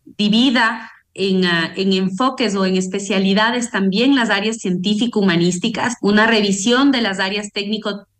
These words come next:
técnico-tecnológicas que ya tiene, las deportivas, las artísticas, para que exista mayor coherencia con la educación superior.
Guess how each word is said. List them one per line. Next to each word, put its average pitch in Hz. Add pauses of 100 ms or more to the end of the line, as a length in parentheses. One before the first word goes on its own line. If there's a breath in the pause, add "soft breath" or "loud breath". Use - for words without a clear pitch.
(140)
técnico-tecnológicas 208
que 196
ya 196
tiene, 226 (320 loud breath)
las 185
deportivas, 202
las 196
artísticas, 233 (320 loud breath)
para 208
que 208
exista 233
mayor 202
coherencia 208
con 208
la 190
educación 175
superior. 220